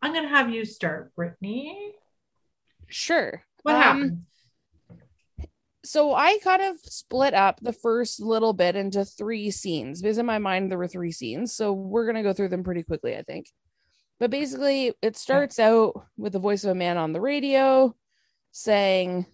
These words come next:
Speaker 2: that there's a disturbing story coming out of this town where a bunch of sixth grade students found the skeletal remains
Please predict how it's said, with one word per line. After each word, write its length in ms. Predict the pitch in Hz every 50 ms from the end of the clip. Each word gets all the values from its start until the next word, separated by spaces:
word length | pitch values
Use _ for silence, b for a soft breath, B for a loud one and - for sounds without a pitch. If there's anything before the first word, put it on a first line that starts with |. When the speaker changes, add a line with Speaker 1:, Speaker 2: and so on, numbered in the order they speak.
| _
Speaker 2:
that 160 | - - 196 180
there's 220 | 190 190 185 175
a 40 | 180
disturbing 560 | 165 160 156 - - 196 185 175 175 165 156
story 840 | 190 - - - 254 262 254 254 254 254 247 247 240 233 240 240 208 -
coming 340 | 220 214 208 202 196 185
out 240 | 175 180 175 180 180 175
of 340 | 170 160 156 156 156 170 - - - - _ _ _ _ _
this 280 | - 190 185 185 180 -
town 800 | - - 202 196 190 196 196 196 190 190 190 190 190 185 175 - - - - -
where 400 | - 202 196 180 170 170 170 170
a 60 | 156
bunch 200 | 180 202 196 196
of 80 | 180 165
sixth 260 | - 208 208 196 -
grade 200 | - 220 208 190
students 540 | - - 170 165 160 165 160 143 - - - 185
found 540 | - 196 180 175 170 170 175 175 175 165 - - _ _ _ _ _ _ _ _ _
the 140 | - 190
skeletal 460 | 180 - - 262 262 269 262 269 254 247
remains 720 | 233 214 185 160 156 160 170 170 170 165 - - - -